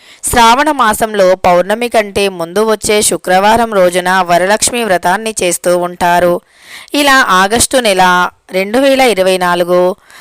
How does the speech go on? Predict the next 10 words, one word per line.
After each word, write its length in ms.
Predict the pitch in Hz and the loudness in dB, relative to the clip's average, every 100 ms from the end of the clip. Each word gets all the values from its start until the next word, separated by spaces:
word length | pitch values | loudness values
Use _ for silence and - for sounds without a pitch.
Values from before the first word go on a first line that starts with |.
| - - | -6 0
పౌర్ణమి 440 | 226 247 285 294 | 2 4 2 -2
కంటే 320 | 277 233 220 233 202 | -2 -2 2 0 0
ముందు 240 | 180 180 190 - | -6 -2 -2 -2
శుక్రవారం 600 | 175 202 214 226 233 233 185 | -2 0 2 2 2 0 0
పదహారవ 500 | 175 175 190 226 226 220 | 0 2 0 2 0 0
తారీఖు 400 | 185 180 180 175 | 0 0 -2 -4
రోజున 380 | 180 175 185 208 196 - _ - - _ 196 | 0 0 0 0 -2 -4 _ -20 -20 _ 0
వరలక్ష్మి 500 | 214 240 285 - 302 277 | 0 2 0 -2 -4 -2
వ్రతం 320 | 196 - 214 226 | -2 -2 -4 0
రానుంది. 520 | 180 170 175 175 175 | 0 0 -4 -6 -6